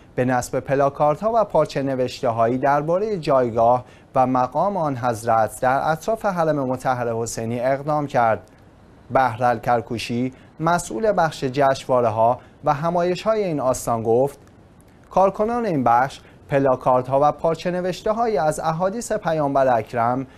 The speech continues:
و ائمه اطهار علیهم السلام درباره حضرت زهرا سلام الله علیها را در همه ورودی‌ها و خروجی‌های صحن حسینی،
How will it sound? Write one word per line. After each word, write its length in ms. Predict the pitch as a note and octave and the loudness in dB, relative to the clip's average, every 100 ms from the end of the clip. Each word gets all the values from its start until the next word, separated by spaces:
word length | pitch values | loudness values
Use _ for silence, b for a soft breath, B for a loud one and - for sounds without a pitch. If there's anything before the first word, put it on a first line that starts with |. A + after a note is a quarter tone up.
| B B | B B
و 80 | E3 | 0
ائمه 580 | D#3+ F3+ F#3 G#3+ A3 | 2 -2 -4 -4 -2
اطهار 360 | F3+ D#3 D3 C#3+ | 0 0 0 2
علیهم 360 | C3 C3 B2 B2+ | 2 0 -2 -6
السلام 680 | A#2+ - B2 A#2 A#2+ C3+ - B B | -4 0 0 2 0 0 -6 B B
درباره 580 | E3 E3+ F3 F#3 G#3 G#3+ | 2 2 2 0 0 0
حضرت 440 | F3 D#3 D3+ C#3+ | -2 0 -2 -2
زهرا 420 | B2+ C3+ B2+ C3 C3 | 0 2 2 2 0
سلام 380 | E3 D#3 E3+ | 0 0 0
الله 160 | G#3+ G3+ | -2 0
علیها 480 | D#3 C#3 B2 A#2 A#2 | 2 2 0 0 2
را 140 | C3 | 2
در 220 | C3+ D3 | 2 0
همه 360 | D3+ E3 F#3+ G#3+ | 0 -4 -4 -4
ورودی‌ها 720 | F3 D3 C3+ B2+ A2+ A#2 B2+ B B B | -2 -2 -2 -2 2 4 4 B B B
و 100 | D3+ | -2
خروجی‌های 680 | D#3 - F3+ E3+ G3 G#3 A3+ | 0 -2 -2 0 -2 0 -2
صحن 340 | G#3 D#3+ C#3 | 0 -2 -2
حسینی، 680 | C3+ B2+ A#2 B2+ A#2 A#2+ C3+ | -4 -6 -6 -4 -2 -2 -4